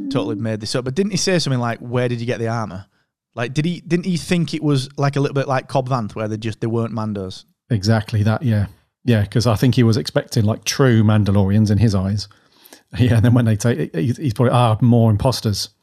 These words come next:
Speaker 2: You're just sort of knocking around in Mando armor. And then when Bo-Katan explains it all, uh, again, really nice little bit of exposition for non, non-deep fans.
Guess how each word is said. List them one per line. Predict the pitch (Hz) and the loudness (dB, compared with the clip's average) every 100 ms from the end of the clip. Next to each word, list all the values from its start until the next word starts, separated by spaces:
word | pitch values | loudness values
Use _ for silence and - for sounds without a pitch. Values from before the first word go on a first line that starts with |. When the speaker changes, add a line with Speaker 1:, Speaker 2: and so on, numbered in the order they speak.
| _ - - _ | _ -20 -20 _
Speaker 2:
You're | 110 | -4
just | 104 - | -2 -4
sort | - | -4
of | 110 | 2
knocking | 113 101 117 | 2 4 2
around | 113 107 | 4 4
in | 104 | 4
Mando | 107 107 107 | 2 2 2
armor. | 104 104 95 - _ - _ | 0 0 -2 -8 _ -20 _
And | 117 | 2
then | 117 117 | 4 4
when | 117 | 4
Bo-Katan | 104 123 107 117 113 113 | 4 2 2 0 2 0
explains | 123 135 117 117 107 | -2 0 4 4 4
it | 110 | 0
all, | 104 85 _ _ _ _ _ _ _ - | -2 -4 _ _ _ _ _ _ _ -4
uh, | 104 104 - | 0 0 0
again, | 110 143 104 | 2 4 4
really | 160 135 | 4 4
nice | 120 117 | 4 4
little | - | 2
bit | 123 | 0
of | 139 | 2
exposition | 135 - 107 117 120 104 | 0 -2 0 0 2 0
for | 117 104 98 - _ - | 2 0 -2 -10 _ 0
non, | 113 113 107 101 - _ _ - | 4 4 4 0 -4 _ _ -2
non-deep | 113 110 101 101 - 139 - | 2 2 0 0 0 0 -2
fans. | - 98 107 107 | -6 -4 -4 -6